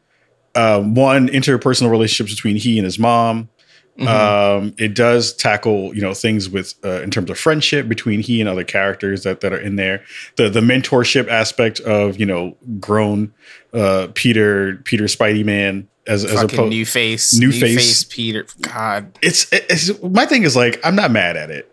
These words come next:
Speaker 1: It, it's weird.
Speaker 2: I am.
Speaker 1: Are you really mad? Are you really, like, you don't
Speaker 2: Yeah.
Speaker 1: like it?
Speaker 2: I, I don't like that. Like, from, from a, both a creative standpoint and
Speaker 1: Yeah.
Speaker 2: from a person consuming it standpoint,
Speaker 1: Mm-hmm.
Speaker 2: not to, like, get us on this little tangent, but, like,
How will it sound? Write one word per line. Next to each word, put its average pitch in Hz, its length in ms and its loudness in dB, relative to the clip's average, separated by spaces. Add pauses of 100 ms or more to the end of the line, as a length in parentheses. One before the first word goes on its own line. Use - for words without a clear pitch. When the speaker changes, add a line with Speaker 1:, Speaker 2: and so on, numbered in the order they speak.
Speaker 1:
It, 170 180 0
it's 175 160 0
weird. 185 320 2
Speaker 2:
I 175 60 2
am. 127 380 2 (280)
Speaker 1:
Are 139 60 6
you 175 120 4
really 247 220 6
mad? 254 220 2
Are 139 80 0
you 151 140 6
really, 185 180 4
like, 185 140 6
you 254 40 6
don't 302 80 4
Speaker 2:
Yeah. 247 360 4
Speaker 1:
like 277 60 2 (180)
it? - 0 - (260)
Speaker 2:
I, 294 400 2
I 277 220 2 (200)
don't 226 320 4
like 156 280 2
that. 107 160 0
Like, 143 160 2
from, 180 320 0
from 180 260 2 (100)
a, 147 340 0
both 175 380 2
a 147 60 2
creative 143 800 0
standpoint 175 720 2
and - 100 2
Speaker 1:
Yeah. - 60 -2
Speaker 2:
from 131 400 0
a 120 340 2 (140)
person 127 400 0
consuming 113 640 0
it - 240 0
standpoint, 135 640 2
Speaker 1:
Mm-hmm. 113 300 2
Speaker 2:
not 127 160 0
to, 143 80 2
like, 110 180 0
get 120 160 0
us 117 160 2
on 104 140 0
this 107 240 0
little 131 200 4
tangent, 143 540 0 (300)
but, 135 160 2
like, 120 340 0